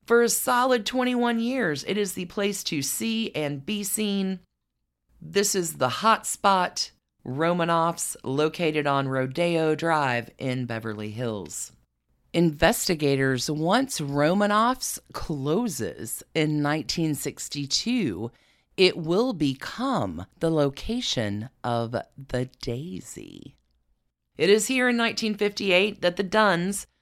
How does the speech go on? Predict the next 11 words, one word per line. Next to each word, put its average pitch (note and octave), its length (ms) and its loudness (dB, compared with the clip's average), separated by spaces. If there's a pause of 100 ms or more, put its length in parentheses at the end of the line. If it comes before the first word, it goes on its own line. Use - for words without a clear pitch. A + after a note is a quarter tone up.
(160)
having G#3+ 400 2
just G#3+ 400 0
moved A3 400 2
to G3 100 -2
California, D#3 880 2 (300)
will F3+ 320 4
meet D#3+ 320 0
Natalie C3+ 420 -2
and D3+ 120 -2
R F3 180 0
J. A#2 460 -6